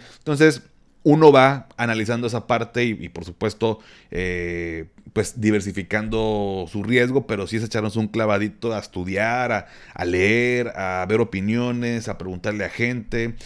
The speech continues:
a comparar, a analizar, eh, y finalmente decidir. Por eso es lo bonito del tema de inversiones, no es algo, si yo,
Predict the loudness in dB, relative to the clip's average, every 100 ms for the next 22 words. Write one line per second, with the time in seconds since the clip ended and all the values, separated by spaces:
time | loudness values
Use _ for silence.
0 | -12 -8 -4 -4 -4 -2 -2 0 -2 -4
1 | -6 -8 -4 0 0 0 -4 -12 -14 -12
2 | -12 -10 -6 -4 -2 -4 -4 -2 -2 -2
3 | -6 -12 -14 -16 -6 -4 -2 0 -2 -6
4 | -20 -20 _ _ _ _ _ 2 6 8
5 | 6 4 0 -2 -2 -2 0 -2 -2 -4
6 | -4 -2 -4 -2 -2 -2 -4 -4 -4 -2
7 | 0 0